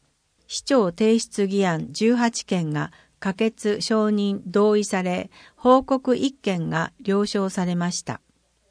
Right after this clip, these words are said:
また、議員提出議案三件が可決、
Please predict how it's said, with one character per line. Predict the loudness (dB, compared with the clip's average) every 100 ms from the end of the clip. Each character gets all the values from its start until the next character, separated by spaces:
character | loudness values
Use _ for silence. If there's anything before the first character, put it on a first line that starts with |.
| _ _ _ _ _ _
ま | -4 0
た、 | 2 0 0 -12 _ _ _ -4
議 | 2
員 | 6 6 2
提 | 2 2 4
出 | 2 -2 0
議 | 2
案 | 2 0 -4
三 | 4 6 6
件 | 2 0 -2
が | -4 -6
可 | -4 -2
決、 | -2 -4 -4 -4